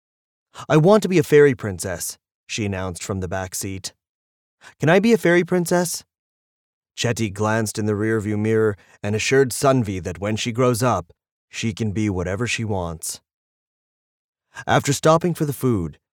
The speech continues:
we pulled up to a light brown ranch house with beautiful plantings out front. Inside, the house was clearly Sunvi's. Taking a seat in the open kitchen,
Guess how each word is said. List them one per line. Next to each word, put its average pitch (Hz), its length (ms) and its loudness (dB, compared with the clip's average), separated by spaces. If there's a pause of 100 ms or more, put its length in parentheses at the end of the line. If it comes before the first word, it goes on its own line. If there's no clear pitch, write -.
(280)
we 110 180 -4
pulled 156 260 4
up 156 160 2
to 120 180 -2
a - 20 2 (180)
light 139 240 0
brown 120 400 0
ranch 104 360 -2
house 90 460 -6 (240)
with 90 200 -10
beautiful 113 360 -4
plantings 92 600 -4
out 92 200 -6
front. 90 480 -6 (1080)
Inside, 147 720 2 (380)
the 113 200 0
house 139 360 4
was 123 160 0
clearly 113 520 0
Sunvi's. 85 760 -6 (840)
Taking 135 340 -2
a 120 60 0
seat 135 240 -2
in 123 80 0
the 113 120 0
open 120 260 0
kitchen, 110 460 -4